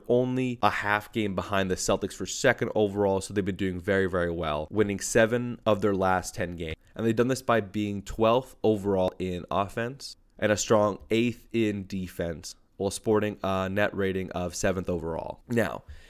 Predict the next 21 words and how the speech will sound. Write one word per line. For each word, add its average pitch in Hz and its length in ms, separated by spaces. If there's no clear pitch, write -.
if 120 100
we're 117 60
going 139 120
with 135 100
a 117 40
star 113 260
player, 104 320
Jimmy 135 340
Butler 104 440
has 98 180
been 101 100
the 98 220
obvious 104 440
star 95 480
for 104 280
the 92 80
Heat - 480
when 110 200
he's 101 140
been 98 140
healthy. - 520